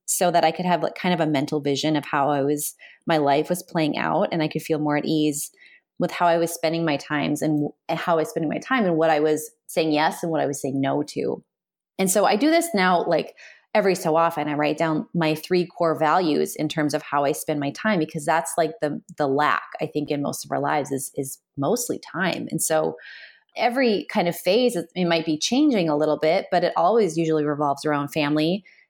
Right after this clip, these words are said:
uh, my work, which is my passion, and, and wellness. And so when I was solo parenting, my values were,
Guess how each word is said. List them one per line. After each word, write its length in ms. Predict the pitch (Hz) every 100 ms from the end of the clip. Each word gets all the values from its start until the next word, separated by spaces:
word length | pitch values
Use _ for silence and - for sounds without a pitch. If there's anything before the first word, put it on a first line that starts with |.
| _
uh, 180 | 165 156
my 180 | - 151
work, 380 | 139 143 165 - _ -
which 280 | 170 156 151
is 100 | 151
my 100 | 139
passion, 420 | 123 123 - 175
and, 220 | 151 147
and 160 | 147 139
wellness. 580 | 143 151 - - - -
And 140 | 160 147
so 440 | 151 147 139 143 - - - _ _
when 300 | 175 165 170
I 80 | 156
was 220 | 175 -
solo 360 | - 226 226 170
parenting, 560 | 170 160 151 160 151
my 140 | 151 151
values 460 | 143 147 147 147 143
were, 460 | 151 147 143 143